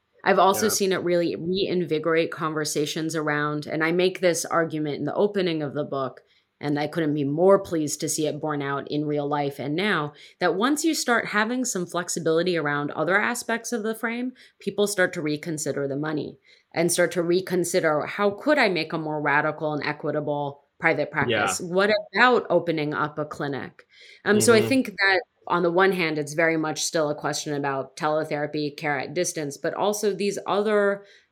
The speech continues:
Speaker 1: um, ways that just that shift,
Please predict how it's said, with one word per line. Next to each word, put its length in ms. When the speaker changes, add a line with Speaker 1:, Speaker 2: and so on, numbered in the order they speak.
Speaker 1:
um, 460
ways 640
that 340
just 400
that 240
shift, 640